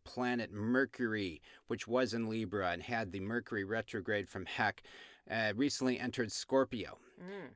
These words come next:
Speaker 1: And it's only gonna be in Scorpio for nineteen days. And then, uh, Mercury will go into Sagittarius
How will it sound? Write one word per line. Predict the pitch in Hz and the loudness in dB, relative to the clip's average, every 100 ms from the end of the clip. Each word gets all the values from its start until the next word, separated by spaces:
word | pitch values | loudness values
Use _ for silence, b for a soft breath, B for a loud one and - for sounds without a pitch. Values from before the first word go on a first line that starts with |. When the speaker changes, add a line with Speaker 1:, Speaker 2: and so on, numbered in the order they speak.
| - | -4
Speaker 1:
And | 120 123 | 0 0
it's | 135 - | 0 -2
only | 147 180 233 | 0 2 2
gonna | 208 190 | 2 2
be | 156 | 2
in | 147 | 2
Scorpio | - - 139 135 131 127 | 0 0 2 2 4 4
for | 120 127 104 | 4 2 2
nineteen | 113 117 - - 123 107 87 - | 2 0 -2 -4 -2 0 -4 -2
days. | 104 95 71 62 - - B B B - | -2 -2 -4 -10 -10 -12 B B B -6
And | 107 107 104 104 | -2 -2 -2 0
then, | 120 120 120 120 117 | 2 2 2 0 0
uh, | 107 101 | 0 0
Mercury | 117 113 113 104 | 0 0 0 0
will | 98 92 | 0 0
go | 107 | 0
into | 104 95 | 0 -2
Sagittarius | - 104 92 - 123 123 107 95 | 0 0 -2 -4 0 2 2 0